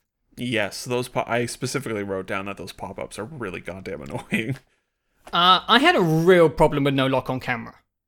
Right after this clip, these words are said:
Speaker 2: Um,
Speaker 1: Okay, yeah.
Speaker 2: I really, really hate it. I don't know what they were thinking, because a lock-on isn't, um, it's not forced when it's in From Games or other,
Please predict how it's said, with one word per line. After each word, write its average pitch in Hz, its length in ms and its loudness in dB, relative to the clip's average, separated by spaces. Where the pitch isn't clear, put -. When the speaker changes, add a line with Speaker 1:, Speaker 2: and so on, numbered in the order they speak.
Speaker 2:
Um, 151 160 6
Speaker 1:
Okay, 123 220 4
yeah. 107 280 0
Speaker 2:
I 170 80 -6
really, 226 680 6
really 175 340 6
hate 147 200 4
it. 113 160 -4
I 156 140 2
don't 196 400 4
know 214 200 6
what 175 320 4
they 156 80 6
were 151 100 2
thinking, 208 520 -2
because 175 600 4
a 175 80 4
lock-on 247 480 6
isn't, 214 720 4
um, 139 720 -2
it's 160 140 -2
not 262 180 4
forced 196 760 4
when 156 100 0
it's 156 100 -4
in 180 180 0
From 175 460 4
Games 160 580 0
or 156 280 4
other, 156 360 4